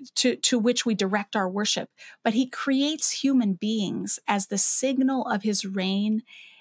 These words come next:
and as the symbol of his presence. So on the, on the screen, you'll see I have a statue of Hadad Yithoel. He's the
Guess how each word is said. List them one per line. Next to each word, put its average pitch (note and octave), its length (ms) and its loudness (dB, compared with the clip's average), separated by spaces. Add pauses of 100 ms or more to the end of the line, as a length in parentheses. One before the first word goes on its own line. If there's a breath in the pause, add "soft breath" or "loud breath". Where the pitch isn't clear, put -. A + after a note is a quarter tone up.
and G#3 360 2
as G3+ 160 0
the G3+ 80 -2
symbol G#3 420 2
of G3 80 -4
his G3 160 0
presence. - 640 -6 (880 loud breath)
So B3+ 320 2
on C#4+ 240 4
the, A#3 240 0 (100)
on A#3+ 160 4
the A#3 100 4
screen, B3+ 440 2
you'll G#3 140 0
see A#3+ 360 0
I - 120 -2
have G3 180 0
a F3+ 60 -2
statue A#3+ 640 0
of F#3 320 -2 (260)
Hadad A3+ 540 0
Yithoel. G#3+ 600 -2 (540 soft breath)
He's - 280 0
the G#3+ 260 0